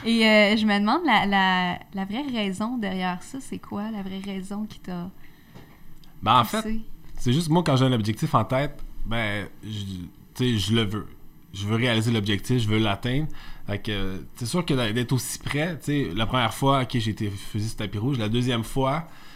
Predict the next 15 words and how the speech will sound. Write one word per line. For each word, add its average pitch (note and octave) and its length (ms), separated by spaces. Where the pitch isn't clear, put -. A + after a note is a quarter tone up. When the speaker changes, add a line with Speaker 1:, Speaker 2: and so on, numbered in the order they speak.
Speaker 2:
là, A#2 160
j'avais, A2+ 520
tu B2+ 120
sais, A#2+ 60
j'avais G#2+ 180
un A2+ 100
pied C3+ 160
dans C3+ 60
la B2+ 60
maison, A#2+ 360
un A#2+ 80
pied A#2 140
sur A#2 160
le G#2 60
perron. A#2+ 500